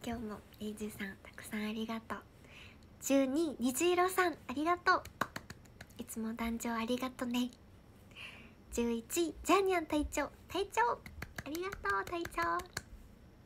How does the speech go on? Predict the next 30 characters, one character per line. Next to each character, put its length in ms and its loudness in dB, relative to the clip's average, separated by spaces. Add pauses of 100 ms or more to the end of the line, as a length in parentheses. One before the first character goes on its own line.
(360)
十 100 -6
一 260 -8
位 40 -12
で 160 -6
す。 180 -10 (880)
今 120 -6
日 40 -4
も 100 -6
あ 20 -4
り 180 -4
が 140 -2
と 200 0
う。 60 -8 (880)
十 240 6
位、 180 0 (100)
え 40 -2 (100)
ー、 60 -2
ノ 120 4
ブ 120 6
さ 200 4
ん、 60 2
あ 180 -2
り 80 4
が 140 4
と 160 4
う、 60 6
ノ 120 2
ブ 160 4
さ 440 6
ん。 120 -4